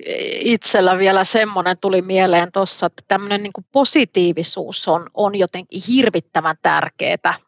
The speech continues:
sosiaalisessa mediassa, missä kuitenkin tavallaan se, se, ö,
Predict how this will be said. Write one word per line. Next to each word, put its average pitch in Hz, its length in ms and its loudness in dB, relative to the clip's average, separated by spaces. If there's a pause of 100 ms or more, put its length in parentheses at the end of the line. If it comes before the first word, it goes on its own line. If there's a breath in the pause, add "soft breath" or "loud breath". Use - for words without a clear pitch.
(140)
sosiaalisessa 185 880 -2
mediassa, 175 500 0
missä 165 320 -4
kuitenkin 185 540 -2
tavallaan 151 500 0
se, 147 200 0 (600 soft breath)
se, 175 280 2 (160)
ö, - 140 -18